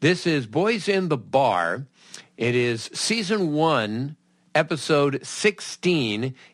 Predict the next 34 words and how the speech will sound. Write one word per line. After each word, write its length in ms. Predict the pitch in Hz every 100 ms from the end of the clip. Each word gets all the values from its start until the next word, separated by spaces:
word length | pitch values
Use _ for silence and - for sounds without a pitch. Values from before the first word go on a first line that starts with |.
| -
if 240 | 165 -
you 140 | 165 147
wanna 300 | 147 139 131
follow 420 | - 131 127 120
along. 480 | 113 98 95 120 131 - -
And, 600 | - 127 127 131 131 127 -
uh, 240 | 135 139 139
it's 260 | 170 -
on, 400 | 175 185 180 175
Cheers 540 | 151 - 214 202 175 170
is 160 | 143
on, 600 | 151 151 151 147 147 143 - - - -
uh, 180 | 110 110
C 220 | - 185
B 120 | 170
S 200 | 160 139
All 240 | 151 127 -
Access, 800 | 147 175 - - 165 156 151 -
I 60 |
think 320 | - 175 175 -
Hulu, 480 | - 175 170 165
maybe 300 | 151 131 170
Netflix, 640 | 151 156 147 156 156 - -
I 140 | 120 139
don't 140 | 160
know. 260 | 135 131 127 - - -
Um, 460 | 113 117 117 117 113
they're 240 | 104 139 131
on 160 | 127
a 60 | 120
bunch 300 | 107 143 139
of 120 | 117
streaming 440 | - 147 147 131
services, 680 | 113 110 98 98 113 143 160